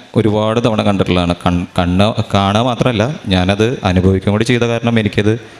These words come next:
പ്രത്യേകിച്ച് ഇപ്പോൾ അത് എക്സ്പ്ലെയിൻ ചെയ്ത് പറയുമ്പോൾ തന്നെ എൻ്റെ ഉള്ളിൽ നിന്ന് വരുന്നതാണ്.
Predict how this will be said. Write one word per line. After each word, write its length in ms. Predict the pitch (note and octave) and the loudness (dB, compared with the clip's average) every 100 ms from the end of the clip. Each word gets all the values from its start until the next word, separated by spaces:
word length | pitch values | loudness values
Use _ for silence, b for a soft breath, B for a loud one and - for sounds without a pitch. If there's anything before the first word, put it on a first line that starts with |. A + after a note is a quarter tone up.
| B B | B B
പ്രത്യേകിച്ച് 760 | A2 - G#2+ G#2+ G#2 A#2 B2 B2+ - - - - G#2+ | -2 0 0 0 -2 -2 -4 -6 -14 -20 -12 -2 0
ഇപ്പോൾ 220 | A2+ G#2+ G#2 F#2+ | 2 0 0 0
അത് 80 | G2 | 0
എക്സ്പ്ലെയിൻ 340 | G2 - G#2 G#2+ A2 | 0 0 0 0 0
ചെയ്ത് 160 | A2 A#2 | 0 0
പറയുമ്പോൾ 340 | G#2 G2 G#2+ G#2 | 0 0 0 0
തന്നെ 140 | G2+ | 0
എൻ്റെ 160 | G2+ G#2 | 0 0
ഉള്ളിൽ 200 | G2 G2 | 0 0
നിന്ന് 140 | G#2+ A#2 | 2 2
വരുന്നതാണ്. 480 | G2+ G#2 G2+ E2 | 2 0 0 -2